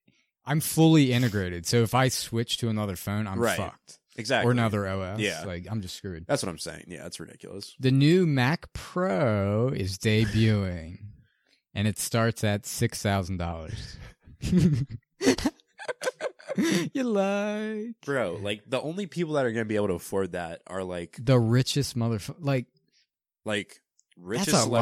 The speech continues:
Speaker 2: celebrities, fucking big YouTubers. Like, that's, like, the only people that are gonna be able to fucking afford
Speaker 1: And
Speaker 2: it.
Speaker 1: the other thing, too, like, bro, Mac,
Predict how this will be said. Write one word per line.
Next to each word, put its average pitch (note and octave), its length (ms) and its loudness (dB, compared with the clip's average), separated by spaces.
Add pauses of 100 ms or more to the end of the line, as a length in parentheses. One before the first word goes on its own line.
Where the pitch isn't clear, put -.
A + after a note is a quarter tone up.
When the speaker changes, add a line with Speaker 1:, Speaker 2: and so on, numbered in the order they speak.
Speaker 2:
celebrities, B2 280 2
fucking F#2 460 -10
big G#2+ 220 -8
YouTubers. G2 580 -8
Like, F#2 120 -14
that's, B2+ 200 -10
like, D3+ 140 -8
the C#3 100 -10
only A#2 240 -6
people A2 220 -6
that G2+ 80 -2
are G2 40 -2
gonna F#2+ 100 -6
be G2 80 -6
able F#2+ 100 -4
to - 80 -8
fucking - 400 -12
afford B2 340 -8
Speaker 1:
And G#3 80 6
Speaker 2:
it. G3+ 40 4
Speaker 1:
the A#3 80 6
other B3+ 160 2
thing, E3+ 200 2
too, G#3+ 240 -4
like, A#2+ 340 -4 (520)
bro, C3 280 -4 (1120)
Mac, G3 440 0